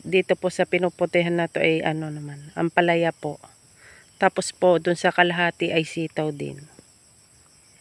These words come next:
Ayan. Ito naman po ang susunod na ano,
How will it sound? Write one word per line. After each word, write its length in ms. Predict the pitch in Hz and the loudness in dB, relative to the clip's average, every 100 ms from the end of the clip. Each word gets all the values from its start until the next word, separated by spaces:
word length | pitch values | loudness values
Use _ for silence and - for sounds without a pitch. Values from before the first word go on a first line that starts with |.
| _ | _
Ayan. 240 | 175 160 156 - _ - _ _ _ _ _ _ _ _ _ _ _ - | -14 -12 -14 -20 _ -20 _ _ _ _ _ _ _ _ _ _ _ -10
Ito 160 | - 185 | 0 2
naman 320 | 185 185 185 | 4 4 2
po 160 | - | 2
ang 80 | 185 | 0
susunod 560 | 180 175 - 180 180 170 | 2 -4 0 0 0 2
na 480 | 180 175 175 170 170 - _ _ _ _ _ _ _ _ _ _ - - _ _ _ - _ - - | 2 4 2 0 -4 -8 _ _ _ _ _ _ _ _ _ _ -20 -20 _ _ _ -20 _ -20 -12
ano, 320 | - 151 147 | -4 -4 -4